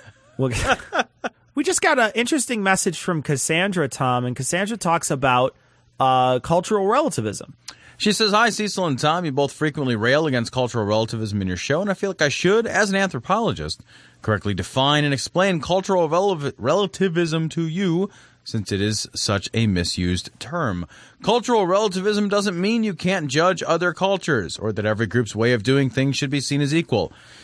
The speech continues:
Speaker 2: It does mean that we shouldn't assume that another group's way is automatically wrong or worse than our way just because it is different. This term was used by anthropologists to explain the need to step back from their instinctive reaction to people from another culture behaving in a way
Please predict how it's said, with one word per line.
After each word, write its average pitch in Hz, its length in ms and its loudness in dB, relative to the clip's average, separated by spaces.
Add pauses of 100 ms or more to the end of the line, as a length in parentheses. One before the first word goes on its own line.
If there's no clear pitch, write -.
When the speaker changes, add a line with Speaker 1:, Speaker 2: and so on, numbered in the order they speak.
(140)
Speaker 2:
It 143 140 2
does 208 320 4
mean 147 260 2
that 185 100 -4
we 131 120 -2
shouldn't 131 260 -2
assume 143 400 0
that 131 120 2
another 135 280 2
group's 117 300 -4
way 107 180 2
is 113 160 0
automatically 113 600 2
wrong 95 480 0
or 117 200 0
worse 160 360 0
than 160 120 -2
our 220 200 2
way 131 240 0
just 139 240 -8
because 98 300 -2
it 123 80 -2
is 170 100 -4
different. 214 480 0 (500)
This 170 180 0
term 185 260 2
was 151 180 0
used 131 260 0
by 139 140 2
anthropologists 123 880 -2
to 117 80 -6
explain 110 460 -4
the 170 80 0
need 117 220 0
to 113 60 -4
step - 320 -2
back 127 280 2
from 156 100 -6
their 135 100 0
instinctive 165 520 -2
reaction 151 420 0
to 139 80 -6
people 127 340 -4
from 117 160 -4
another 123 200 0
culture 131 400 -4
behaving 113 400 0
in 151 80 -2
a 156 60 0
way 120 320 2